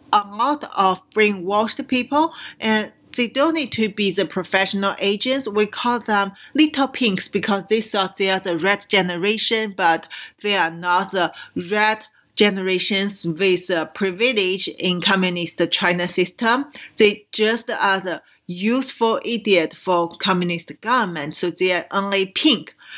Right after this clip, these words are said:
So these little pinks are very useful, uh, to create this kind of, uh, intimidation,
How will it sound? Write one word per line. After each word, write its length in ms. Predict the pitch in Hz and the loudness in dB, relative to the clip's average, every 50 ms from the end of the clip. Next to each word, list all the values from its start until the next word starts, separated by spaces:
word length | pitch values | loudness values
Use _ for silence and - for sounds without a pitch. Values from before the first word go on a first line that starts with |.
| - | -8
So 120 | - - 214 | -4 -2 -2
these 300 | 208 226 226 220 - - _ | 0 0 -2 -2 -2 -6 _
little 520 | - 202 262 339 359 - - 254 254 220 | 0 4 4 4 4 2 -2 -2 -2 -2
pinks 640 | - - - - - 226 202 185 - - - - - - - - - - | -2 -4 -6 -2 0 2 2 2 0 0 -2 -2 -4 -4 -8 -10 -6 -4
are 140 | - 202 | -2 -2
very 360 | 185 170 202 214 220 233 233 147 | -2 0 0 0 0 0 -2 -4
useful, 760 | 151 226 214 220 214 - - - - 190 185 175 170 - - - _ _ _ _ | -2 0 0 0 0 -2 -6 -4 0 2 2 2 0 -2 -10 -20 _ _ _ _
uh, 380 | 190 190 185 175 170 156 135 - - - | -6 -4 -2 0 0 -2 -4 -8 -10 -6
to 380 | - 208 202 190 180 160 - - _ | 0 2 2 2 2 0 -6 -14 _
create 460 | - - 226 233 - - 208 185 165 - | -2 0 2 2 2 0 -2 -4 -2 -2
this 160 | 190 180 - | -2 -2 -2
kind 380 | - - 202 208 202 196 190 185 | -4 -2 0 2 2 2 0 -4
of, 420 | - - 180 175 175 175 - - _ _ _ _ _ _ | -4 0 0 0 0 0 -4 -8 _ _ _ _ _ _
uh, 240 | - 185 180 165 - - | 0 2 2 2 2 0
intimidation, 1160 | - 202 185 190 - 208 190 180 180 - 233 262 269 262 - - 269 254 254 262 254 247 233 | -2 -4 -2 0 0 0 0 0 2 2 2 2 2 0 -2 0 0 2 2 0 -2 -4 -8